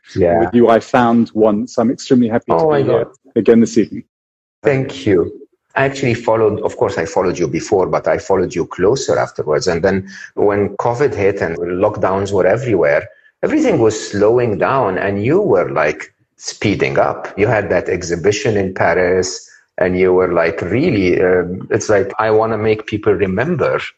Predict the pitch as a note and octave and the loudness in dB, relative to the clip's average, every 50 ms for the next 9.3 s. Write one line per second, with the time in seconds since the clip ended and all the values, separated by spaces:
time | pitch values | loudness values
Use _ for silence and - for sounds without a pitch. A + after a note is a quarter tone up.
0 | _ _ _ _ _ _ _ - G2 G2 G2 - G2 F#2 F2+ - - G#2 G2 A#2 | _ _ _ _ _ _ _ -2 0 0 2 2 2 2 0 0 -2 -2 -2 -2
1 | B2+ - - - D#2 - F2 F#2 - G#2 G#2 A#2+ B2 B2 - C#3+ D#3 E3 D#3 - | -2 -4 -4 -4 -4 -4 -4 -6 -4 -4 -2 -2 -2 -2 -2 -2 -2 -2 -2 -2
2 | A2+ G2 - - E2+ F2+ A#2 C#3+ D3 C#3 A2+ E2+ F#2 - - - B2 C3+ - C#2 | -2 -2 -4 -4 -4 -2 -2 0 0 0 0 0 0 -2 -4 -4 -4 -2 -2 -2
3 | A#1 - - - _ _ _ _ _ _ _ _ _ _ _ _ - - F#3 F#3+ | -4 -6 -10 -16 _ _ _ _ _ _ _ _ _ _ _ _ 2 4 4 4
4 | F#3 - - B2+ B2 - E3 D#3+ D#3+ G3 - E3 E3 F3+ E3 D#3 F3+ F3+ F3 E3 | 4 4 4 4 4 4 6 6 6 6 8 6 6 6 6 4 4 2 4 6
5 | D#3+ C#3+ C#3 C#3 C#3 C#3 C3+ C3 C3 C#3+ - - - _ _ _ - D3+ - E3 | 6 8 8 8 8 8 8 6 4 2 0 -6 -16 _ _ _ 4 4 6 6
6 | E3 D3+ C#3 C3+ C#3 C#3 C3 C3 B2+ C3 C3 B2+ - - - - _ - D#3+ C#3+ | 6 6 6 6 6 6 6 6 6 6 6 6 4 0 -8 -16 _ 2 6 8
7 | C#3 D3+ E3 E3+ F3 D#3+ D#3 D3+ D#3 - D3 B2+ - C#3+ C3 A#2+ B2+ B2 A#2 - | 8 10 10 8 8 6 4 4 2 2 0 0 0 -2 -4 -2 -2 -2 -2 -4
8 | - A#2+ A#2+ - - - - - C3+ C#3+ C#3+ C#3+ C#3 C#3 - - A#2 G#2+ G#2 G#2+ | -2 -2 -2 -4 -4 -12 -10 -2 2 4 4 4 2 2 0 -2 -2 -2 -4 -6
9 | - _ - - - - | -14 _ -20 -20 -20 -20